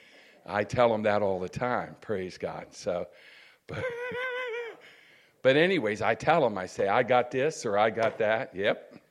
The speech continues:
It says, "But, uh, if you want to borrow it, come and borrow it." So they always come and get it, or I come and get it.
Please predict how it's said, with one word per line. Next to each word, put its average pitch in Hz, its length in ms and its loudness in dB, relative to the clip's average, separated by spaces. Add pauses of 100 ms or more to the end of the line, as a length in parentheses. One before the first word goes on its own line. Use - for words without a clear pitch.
(760)
It 98 140 -10
says, 104 340 -4
"But, 104 400 -4
uh, 98 260 0
if 95 200 -8
you 117 100 -6
want 113 160 -4
to 104 40 -4
borrow 113 300 4
it, - 100 -6
come 110 240 -6
and 104 100 -8
borrow 110 260 4
it." - 140 -2
So 101 180 -2
they 131 160 -2
always 120 300 0
come 92 240 -8
and 92 120 -10
get 87 200 -4
it, 90 120 -6
or 90 140 0
I 87 100 -2
come 92 280 -10
and 87 80 -10
get 87 160 -6
it. - 120 -18